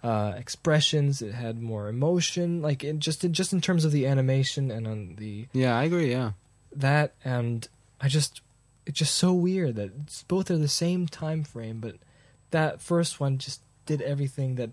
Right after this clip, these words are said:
Speaker 1: it could do with a lot more. Like, it just was streamed. It was flowing like water. <sighs>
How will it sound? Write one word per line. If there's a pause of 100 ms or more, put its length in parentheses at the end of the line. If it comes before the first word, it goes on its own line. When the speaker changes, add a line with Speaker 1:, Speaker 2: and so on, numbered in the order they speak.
(140)
Speaker 1:
it
could
do
with
a
lot
more. (800)
Like,
it
just
was
streamed.
It
was
flowing
like
water. (1120)
<sighs>